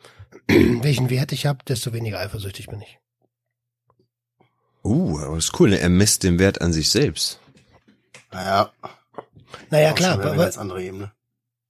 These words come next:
Speaker 1: Also, ich weiß, holt mich mal ins Boot. Wie war das denn bei euch? Was, worüber habt ihr denn gesprochen?
Speaker 3: Ja, es ging,
Speaker 2: Was?
Speaker 3: äh,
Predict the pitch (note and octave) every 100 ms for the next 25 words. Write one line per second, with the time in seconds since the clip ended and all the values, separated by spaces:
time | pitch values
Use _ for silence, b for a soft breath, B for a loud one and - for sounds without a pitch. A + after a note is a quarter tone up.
0 | _ _ _ _ _ _ - D#3+ C#3 C#3
1 | D3+ F3 D#3 E3+ F3 C#3 A3+ G3+ A#3 G3
2 | F#3+ - C4+ E3 D3 E3 E3+ E3 F3+ G3
3 | C#3+ D3+ D3 D#3+ D3+ E3 D3+ - F3 D3
4 | _ _ b b b b b G#2+ C3+ D3+
5 | A#2+ - - B2+ A#2 A#2+